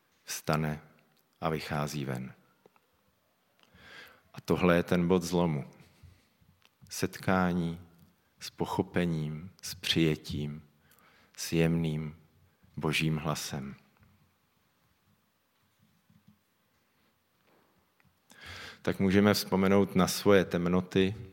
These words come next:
na svoje krize životní, na chvíle, kdy jsme třeba ani nemohli stát z postele, protože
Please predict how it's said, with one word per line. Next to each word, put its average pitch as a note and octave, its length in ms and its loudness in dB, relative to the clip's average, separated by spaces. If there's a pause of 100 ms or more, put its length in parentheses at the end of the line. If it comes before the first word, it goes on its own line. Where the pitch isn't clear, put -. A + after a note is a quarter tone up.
(1120)
na E2 100 -2
svoje D#2+ 560 2
krize D#2+ 480 2
životní, D#2+ 680 -4 (1400)
na E2+ 80 -4
chvíle, F2 360 4
kdy E2 120 -2
jsme D#2+ 200 -4
třeba E2 340 2
ani E2 160 0
nemohli D#2+ 340 -4
stát D#2 340 -4
z - 60 -14
postele, D#2+ 640 -4 (1400)
protože - 600 -4